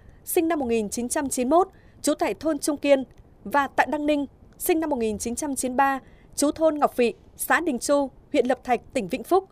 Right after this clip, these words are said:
đang thực hiện hành vi mua bán trái phép chất ma túy, thu giữ hơn hai trăm sáu mươi gam heroin. Dù gặp nhiều khó khăn trong công tác theo dõi,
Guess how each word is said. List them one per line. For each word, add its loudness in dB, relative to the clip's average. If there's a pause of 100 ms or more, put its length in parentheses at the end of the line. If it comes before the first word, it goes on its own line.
(280)
đang 0
thực -4
hiện 0
hành -4
vi 0
mua 0
bán -2
trái 0
phép -2
chất 0
ma 0
túy, 4 (460)
thu 6
giữ -2
hơn 2
hai -2
trăm -2
sáu -2
mươi -2
gam -2
heroin. 0 (800)
Dù 0
gặp 2
nhiều 0
khó 0
khăn -2
trong -2
công 0
tác -2
theo 0
dõi, 0